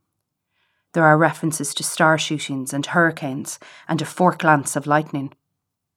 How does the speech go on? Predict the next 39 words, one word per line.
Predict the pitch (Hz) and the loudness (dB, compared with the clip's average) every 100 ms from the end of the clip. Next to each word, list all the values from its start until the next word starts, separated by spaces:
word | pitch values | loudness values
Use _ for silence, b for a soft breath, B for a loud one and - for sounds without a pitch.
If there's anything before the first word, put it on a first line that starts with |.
| _ _ _ _ | _ _ _ _
The | 165 | 2
landscape | 170 180 175 - 143 143 | 6 6 4 -2 -6 -8
of | 151 | -10
the | |
Hill | 139 160 | -4 -2
of | 151 | -2
Howth | - 143 - | -4 -8 -6
is | 165 156 | -10 -4
ravished | 156 170 151 - - | 2 2 2 -4 -4
by | 151 | -4
the | 151 | -4
historical | 151 - 151 151 151 151 | -8 -4 0 0 -2 -6
rains | 147 151 156 156 | -2 0 0 -2
and | 156 151 | -4 -2
winds | 156 147 139 - | 0 -2 -4 -8
that | 135 | -10
have | 151 147 | -10 -6
fallen | - 151 156 156 | 0 0 0 -2
upon | 156 143 139 | -6 -6 -6
the | 135 | -8
whole | 143 139 | -8 -10
country. | 131 147 151 - 127 _ _ _ _ _ _ _ _ _ _ _ _ _ _ _ _ | -8 -8 -6 -8 -12 _ _ _ _ _ _ _ _ _ _ _ _ _ _ _ _
The | - | -10
Pirate | 180 208 240 214 | 2 6 8 6
Queen | - 160 147 | 2 0 0
is | 143 | -2
the | - | -4
storm | 156 - 156 147 | -6 -2 -2 -2
itself. | 135 - 160 143 - - - _ _ _ _ _ _ _ _ _ _ _ | -4 -2 -2 -2 -4 -18 -20 _ _ _ _ _ _ _ _ _ _ _
Joyce | - 175 170 165 | -2 2 2 0
puns | - 208 202 175 | -2 2 2 2
on | 151 | 0
the | 147 | -2
phrase, | - 151 147 151 - | -2 -2 -2 -4 -6
"the | 131 | -6
reign | 143 151 175 180 | -2 0 2 0
of | 135 - | -2 -8
the | - | -10
Sidhe," | - 160 147 143 | -6 -4 -6 -8